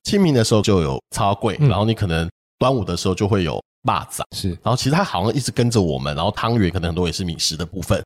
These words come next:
Speaker 1: 要不要谈一下你们怎么利用节气让大家更理解这件事情？
Speaker 2: 我们的课程哦，其实大概就是每两个月会更换一次，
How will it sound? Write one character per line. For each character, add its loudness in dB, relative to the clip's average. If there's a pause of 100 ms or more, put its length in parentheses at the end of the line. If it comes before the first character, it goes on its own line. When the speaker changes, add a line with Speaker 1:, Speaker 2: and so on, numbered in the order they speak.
Speaker 1:
要 2
不 0
要 2
谈 -6
一 -4
下 2
你 -2
们 0
怎 0
么 2
利 0
用 4
节 -2
气 -2
让 0
大 0
家 2
更 0
理 -4
解 -4
这 -8
件 -4
事 -6
情？ -6 (180)
Speaker 2:
我 2
们 4
的 4
课 2
程 4
哦， 4
其 2
实 4
大 2
概 2
就 -2
是 2
每 4
两 2
个 -2
月 2
会 4 (200)
更 4
换 0
一 -2
次， 0